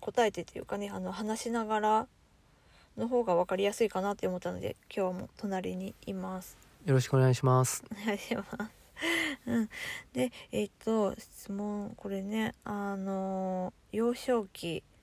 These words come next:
Speaker 1: うん、あの、「俺もこうだったな」っていうのは、子供たちを見て、
Speaker 2: うん。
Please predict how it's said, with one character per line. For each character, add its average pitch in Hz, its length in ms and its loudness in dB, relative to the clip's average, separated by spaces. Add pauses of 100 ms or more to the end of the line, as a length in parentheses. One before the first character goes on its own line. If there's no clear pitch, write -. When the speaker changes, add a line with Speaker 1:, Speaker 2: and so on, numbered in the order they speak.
(680)
Speaker 1:
う - 20 -6
ん、 208 480 -4
あ 202 80 -6
の、 190 160 -2
「俺 269 160 4
も 285 160 2
こ 285 200 4
う 269 40 6
だ 254 100 8
っ 233 40 4
た 202 200 -4
な」 233 240 2
っ - 20 -8
て 196 160 -6
い 196 80 2
う 202 100 0
の 180 180 -2
は、 185 380 2 (840)
子 220 120 -8
供 220 300 0
た 202 160 0
ち - 220 -4
を 175 100 2
見 180 160 -6
て、 180 500 -4 (1080)
Speaker 2:
う - 20 -2
ん。 107 180 2